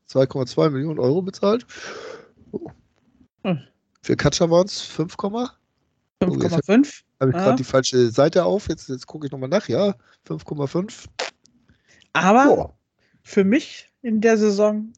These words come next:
Speaker 2: natürlich der beste Transfer. Jaroslav Drobny. Das war doch nochmal ein guter Transfer.
Speaker 1: Ja, some say.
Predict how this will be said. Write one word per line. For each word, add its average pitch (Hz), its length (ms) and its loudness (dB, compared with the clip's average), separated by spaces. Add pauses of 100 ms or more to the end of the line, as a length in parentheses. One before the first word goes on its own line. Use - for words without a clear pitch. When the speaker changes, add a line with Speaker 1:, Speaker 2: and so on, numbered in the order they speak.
(160)
Speaker 2:
natürlich 196 640 -4
der 185 120 2
beste 196 340 0
Transfer. 180 600 -8 (1200)
Jaroslav 156 760 -8
Drobny. - 520 -16 (560)
Das 247 360 0
war 202 140 2
doch 196 180 -4
nochmal 151 460 -12 (1160)
ein 175 140 -10 (240)
guter 170 500 0
Transfer. - 500 -12 (1900)
Speaker 1:
Ja, - 320 -18
some - 320 -4
say. 101 320 -2